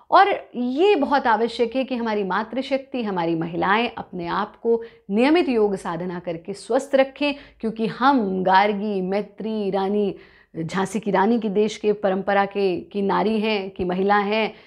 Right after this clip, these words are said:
इसलिए ये बहुत आवश्यक है कि आप अपने आप को तन,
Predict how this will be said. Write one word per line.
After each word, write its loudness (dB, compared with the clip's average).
इसलिए 0
ये 2
बहुत 0
आवश्यक 0
है -2
कि -4
आप 2
अपने -6
आप -4
को -8
तन, -2